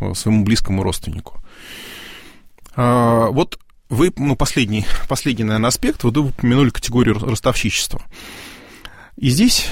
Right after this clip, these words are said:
э, возникает уже некая другая история, потому что, э, де-факто банки,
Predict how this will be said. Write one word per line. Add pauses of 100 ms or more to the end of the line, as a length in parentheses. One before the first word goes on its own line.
э, (100)
возникает
уже
некая
другая
история, (120)
потому
что, (420)
э,
де-факто
банки,